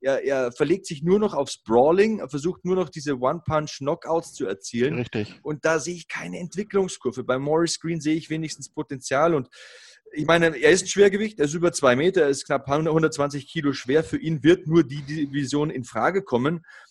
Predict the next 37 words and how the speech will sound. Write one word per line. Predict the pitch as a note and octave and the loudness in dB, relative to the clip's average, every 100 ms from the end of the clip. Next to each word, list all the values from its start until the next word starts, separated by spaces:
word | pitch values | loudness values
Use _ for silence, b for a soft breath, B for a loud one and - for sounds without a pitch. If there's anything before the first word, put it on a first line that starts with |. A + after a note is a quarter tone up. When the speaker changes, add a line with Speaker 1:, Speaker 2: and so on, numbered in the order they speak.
| B _ | B _
Speaker 1:
Und, | C#3+ C#3+ D3 D3 C#3+ D#3 | 4 8 8 6 0 2
äh, | C3 | 2
Speaker 2:
Ja, | |
Speaker 1:
naja, | C3 B2 | 2 2
Speaker 2:
klar. | E3+ E3+ b b - | 2 0 b b 0
Speaker 1:
da | C3+ | 4
irgendwie | E3 F3 D3 D3+ | 4 2 0 0
bei | C#3 C3 | 4 4
den, | C3 B2+ B2 | 2 -2 -2
äh, | A#2 A2+ A2+ G#2 | 0 0 -2 -4
zwischen | - C#3 B2 _ | -8 -8 -8 _
Top | - C#3+ - - | -2 -2 -4 -4
zehn | D3 D#3 F3 | 0 2 2
und | D3+ | 0
Top | C#3 - | -2 -2
fünfzehn | E3+ D#3+ D#3+ C#3 | -4 -4 -4 0
mitzukämpfen, | D3 F#3 - F#3+ F3 F3 - C#3 | 0 -2 -6 -8 -4 -4 -6 -10
das | B2+ | -4
halte | A#2+ C3+ C#3 | -2 -4 -6
ich | |
für | - C#3+ | -4 -2
realistisch. | B2 A#2 B2 D#3 - E3 - - _ - | 2 2 0 -4 0 0 -2 -14 _ -6
Alles | A#2 C3+ C3 | -2 -2 -2
andere, | A2+ C#3 D3+ D3+ D3+ | -6 -4 0 0 -2
hm, | A2+ C3 C#3+ D3 B B B B - | -2 -2 -2 -4 B B B B 0
da | A#2 | 0
sehe | B2 D3+ | 2 0
ich | C#3 | 0
schon | C#3+ - | -4 -2
auch | C3+ | -4
so | - C3+ B2 | -4 -6 -8
wie | A2+ | -6
du, | B2+ C#3 | -2 4
da | A#2+ A#2 | 4 4
wird | C3 | -2
er | A#2 | -4
sich | A2 | -8